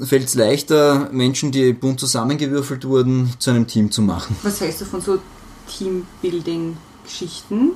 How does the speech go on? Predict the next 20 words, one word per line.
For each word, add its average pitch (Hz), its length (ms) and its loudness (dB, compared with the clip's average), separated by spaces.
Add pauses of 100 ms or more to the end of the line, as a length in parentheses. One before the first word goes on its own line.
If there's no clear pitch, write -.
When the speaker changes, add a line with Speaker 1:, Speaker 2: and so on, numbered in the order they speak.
Speaker 2:
Findest 202 280 -2
du, 202 60 2
dass 190 180 0
das, 190 220 -2 (420)
ähm, 180 260 4 (100)
durchaus 196 340 0
dem 190 120 -4
großen 185 320 -2
Team 175 200 -4
fördert 175 340 0
oder 202 280 2 (500)
führt 208 180 -4
das 190 120 -4
eher 180 180 2
dazu, 170 320 2
dass 180 200 -4
sich - 280 -4 (160)
kleine 170 380 0 (140)
Grüppchen 170 720 -2 (420)
finden 170 460 -2